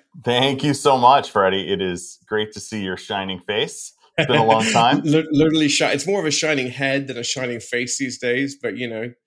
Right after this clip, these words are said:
Speaker 2: you, you first knew me when I still had that great hair I'd kill for today. <laughs>
Speaker 1: Yeah, yeah, and we both have a few grays. Um,
Speaker 2: <laughs>
Speaker 1: listen, you know, time doesn't stop, but, uh, but no, I'm glad to be here. Thanks for having me.
Speaker 2: Our pleasure. So, look,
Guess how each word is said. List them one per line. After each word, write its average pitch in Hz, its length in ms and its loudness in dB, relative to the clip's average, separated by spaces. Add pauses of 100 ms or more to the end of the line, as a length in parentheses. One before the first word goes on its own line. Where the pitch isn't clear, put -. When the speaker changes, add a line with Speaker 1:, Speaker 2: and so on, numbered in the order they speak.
(260)
Speaker 2:
you, 135 160 -4
you 135 240 -6
first 147 200 -4
knew 139 100 -2
me 135 40 -4
when 120 100 -6
I 107 60 -8
still 120 260 -8
had 117 180 -8
that 104 140 -6
great 110 260 -8
hair 110 280 -8
I'd 95 140 -16
kill 107 180 -12 (100)
for 98 120 -18
today. 98 320 -18 (100)
<laughs> 180 240 -4
Speaker 1:
Yeah, 117 380 4
yeah, 104 320 4
and 107 340 -2
we 117 140 -4
both 113 260 2
have 107 140 0
a 95 60 -6
few 110 200 -10
grays. 92 720 -2
Um, 90 360 2
Speaker 2:
<laughs> 143 60 -14
Speaker 1:
listen, 92 400 -2 (260)
you 98 120 -6
know, 90 320 -4
time 110 260 0
doesn't 98 280 -2
stop, 90 500 0
but, 87 240 -4
uh, 82 300 0 (340)
but 113 100 0
no, 101 140 0
I'm 92 100 -2
glad 110 200 4
to 110 80 -4
be 98 140 -4
here. 95 220 -2
Thanks 104 200 -4
for 92 160 -4
having 87 240 -4
me. 80 80 -14 (520)
Speaker 2:
Our 110 140 -10
pleasure. 95 420 -12
So, 123 380 -4 (300)
look, 202 160 0